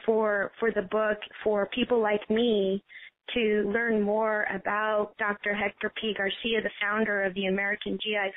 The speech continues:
Forum, a dynamic man, a dynamic Mexican-American Chicano hero, in my view,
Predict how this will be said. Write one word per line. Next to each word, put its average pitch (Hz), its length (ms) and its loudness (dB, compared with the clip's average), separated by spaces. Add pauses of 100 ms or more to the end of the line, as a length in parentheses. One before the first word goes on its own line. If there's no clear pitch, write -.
Forum, 202 480 0 (300)
a 220 100 2
dynamic 226 720 0
man, 214 260 -2
a 202 80 -2
dynamic 208 640 -2 (360)
Mexican-American 220 1200 -2
Chicano 196 380 -2 (120)
hero, 214 500 0 (280)
in 208 180 2
my 196 220 0
view, 190 440 2